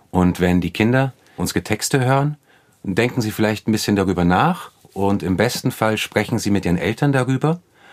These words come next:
und dann denken die Eltern <laughs> wiederum ein bisschen nach und so kaufen die Leute vielleicht ein bisschen weniger Plastik.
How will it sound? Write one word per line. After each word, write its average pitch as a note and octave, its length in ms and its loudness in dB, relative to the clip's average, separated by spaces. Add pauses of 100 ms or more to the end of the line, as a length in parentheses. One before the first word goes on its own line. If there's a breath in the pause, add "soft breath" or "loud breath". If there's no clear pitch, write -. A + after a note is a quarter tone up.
(300 loud breath)
und G#2+ 180 0
dann A2 140 2
denken G#2+ 280 0
die G2 120 0
Eltern B2+ 320 -2
<laughs> A#2+ 180 0
wiederum B2 380 0 (260 loud breath)
ein G#2 80 -4
bisschen A#2 380 0
nach A2+ 440 0
und G#2 360 0
so A2 420 0 (300 loud breath)
kaufen A#2+ 380 -2
die A2+ 60 2
Leute G#2+ 320 2
vielleicht G2+ 420 -2 (300)
ein G2 120 -4
bisschen F2+ 340 -2
weniger F#2+ 320 0
Plastik. - 580 -10